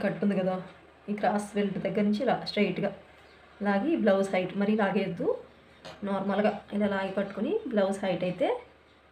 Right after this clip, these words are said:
మార్క్ చేసుకోండి. ఖర్చు కోసం ఒక హాఫ్ ఇంచు. నెక్స్ట్ ఇక్కడ ఈ నెక్ పాయింట్స్,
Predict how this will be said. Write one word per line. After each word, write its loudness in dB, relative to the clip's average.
మార్క్ -2
చేసుకోండి. -4
ఖర్చు 2
కోసం -2
ఒక -4
హాఫ్ 2
ఇంచు. 0
నెక్స్ట్ -4
ఇక్కడ -2
ఈ 6
నెక్ -2
పాయింట్స్, 2